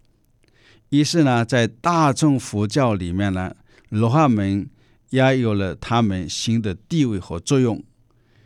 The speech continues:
那么这个罗汉呢，又称为阿罗汉，只能断除一切烦恼，到达涅槃的境界，不再受生死轮回之苦，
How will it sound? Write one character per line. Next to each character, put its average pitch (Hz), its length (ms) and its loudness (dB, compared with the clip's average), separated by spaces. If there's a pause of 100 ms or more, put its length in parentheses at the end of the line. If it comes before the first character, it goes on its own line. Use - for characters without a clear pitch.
(280)
那 156 120 2
么 165 100 4
这 185 100 0
个 180 80 4
罗 123 280 4
汉 151 200 2
呢， 120 140 0
又 139 160 0
称 123 200 0
为 117 140 -2
阿 127 160 0
罗 113 160 0
汉， 113 260 -2 (380)
只 123 240 -2
能 113 340 2
断 170 320 2
除 - 180 -6
一 123 180 -2
切 143 220 0
烦 107 340 -2
恼， - 240 -4 (100)
到 135 220 0
达 95 300 -2 (120)
涅 196 320 0
槃 104 240 -4
的 98 120 -2
境 113 300 0
界， 110 240 -6 (680)
不 180 100 0
再 165 280 4
受 135 420 0
生 170 460 0
死 131 180 -4
轮 101 300 0
回 101 180 -2
之 104 180 -6
苦， - 300 -12